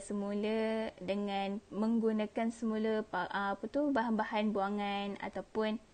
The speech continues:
bahan-bahan kita semula untuk dijadikan, ah, sebagai tanggungjawab alam sekitar. Okey, seperti contohnya kita melakukan penanaman pokok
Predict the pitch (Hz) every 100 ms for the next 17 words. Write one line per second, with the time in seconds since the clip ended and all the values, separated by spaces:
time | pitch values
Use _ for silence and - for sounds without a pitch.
0 | - - 220 220 208 214 - 196 - 190
1 | 196 226 233 226 208 208 185 190 185 180
2 | 185 - 233 262 - - - - - -
3 | - - - 208 202 202 202 202 202 196
4 | 202 185 170 165 180 - - 156 156 -
5 | - 165 - - - - 233 220 214 214
6 | 196 - 247 240 233 208 233 285 214 214
7 | - 214 202 202 196 196 - - - -
8 | - 240 247 240 - 226 - 233 220 220
9 | 220 226 - 240 226 202 202 202 208 214
10 | 185 190 - 311 320